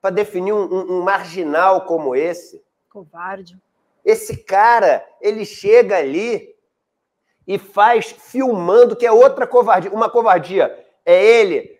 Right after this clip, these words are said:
Speaker 1: ir pra cima, assim, de um senhor de oitenta anos, e segundo, ir com um celular,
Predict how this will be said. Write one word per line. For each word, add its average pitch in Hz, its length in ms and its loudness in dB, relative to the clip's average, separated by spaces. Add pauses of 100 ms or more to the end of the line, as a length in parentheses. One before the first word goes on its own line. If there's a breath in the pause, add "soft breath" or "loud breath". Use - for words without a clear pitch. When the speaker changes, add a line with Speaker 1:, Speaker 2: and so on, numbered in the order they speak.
(180)
Speaker 1:
ir 214 120 -8
pra 196 220 -4
cima, 208 460 -2
assim, 202 420 -6 (420)
de 156 140 -4
um 226 60 -2
senhor 214 480 0
de 180 100 -6
oitenta 247 580 0
anos, 196 720 2 (380)
e 254 100 -14
segundo, 226 800 -6 (240)
ir 240 140 -10
com 277 220 -10
um 247 40 -8
celular, 254 1040 -2